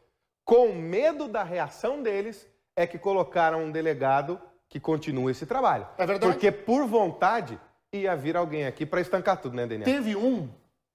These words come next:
Speaker 2: que quase chegou
Speaker 1: Ai,
Speaker 2: no
Speaker 1: dá até arrepio.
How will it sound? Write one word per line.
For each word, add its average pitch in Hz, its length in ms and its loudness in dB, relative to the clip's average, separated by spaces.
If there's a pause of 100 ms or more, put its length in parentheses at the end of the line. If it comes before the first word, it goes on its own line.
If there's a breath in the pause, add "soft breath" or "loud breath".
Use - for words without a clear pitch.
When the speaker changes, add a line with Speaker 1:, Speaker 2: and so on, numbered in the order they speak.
(200)
Speaker 2:
que - 140 -8 (320)
quase 311 760 2
chegou 190 720 -4 (360)
Speaker 1:
Ai, 180 280 -12
Speaker 2:
no 156 520 -2
Speaker 1:
dá 143 80 4
até 170 180 2
arrepio. 165 360 -2